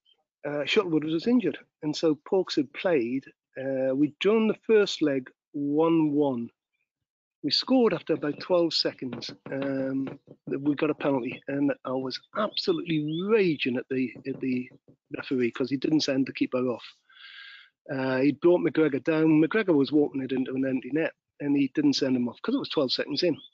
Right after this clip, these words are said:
And I, I, you, you've got the same referee for the second leg. So we're drawn one each, but we're confident. You got them back now, that place. You're gonna beat them. Be no bother. Next thing you know, you're two nil down after twenty minutes. You think,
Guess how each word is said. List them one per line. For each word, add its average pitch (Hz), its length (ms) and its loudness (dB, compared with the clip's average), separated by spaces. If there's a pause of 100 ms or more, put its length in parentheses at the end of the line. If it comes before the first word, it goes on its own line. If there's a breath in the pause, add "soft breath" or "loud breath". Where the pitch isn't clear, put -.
(140)
And 151 160 2
I, 156 40 2
I, 156 240 0
you, 156 340 2
you've 156 120 2
got - 140 -2
the - 60 -6
same 185 280 2
referee 143 380 2
for - 100 -6
the 127 100 -10
second 131 360 -4
leg. 127 260 -2
So - 140 -2
we're 147 100 2
drawn 180 340 4
one 139 200 2
each, - 340 -8
but 147 100 -4
we're 190 140 2
confident. 190 460 0
You 196 60 -4
got 285 140 -2
them 139 120 -10
back 120 180 -10
now, - 120 -10
that - 160 -12
place. - 220 -10
You're 175 120 -2
gonna 123 180 -2
beat 110 160 -10
them. - 140 -20 (160)
Be 131 100 -4
no 110 220 -6
bother. 95 200 -14 (640 loud breath)
Next - 200 -2
thing 165 120 4
you 120 80 0
know, 123 140 -2
you're 147 120 2
two 170 180 2
nil 131 180 2
down 175 240 0
after 120 200 -8
twenty 131 280 -6
minutes. 139 340 -4
You - 60 -12
think, 107 160 -20